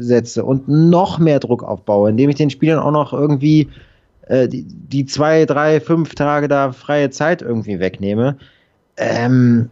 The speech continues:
finde ich ehrlich gesagt irgendwie neunziger denke.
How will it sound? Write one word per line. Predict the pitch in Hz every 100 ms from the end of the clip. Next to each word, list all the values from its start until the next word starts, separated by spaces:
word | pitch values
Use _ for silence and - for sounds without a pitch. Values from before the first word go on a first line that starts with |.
| _ _ _ _ -
finde | - - 139 147
ich | 135 - -
ehrlich | 113 127 117
gesagt | 117 104 113 117 - _ _ - _ _
irgendwie | 120 127 117
neunziger | 117 110 117 107 87
denke. | 87 90 90 87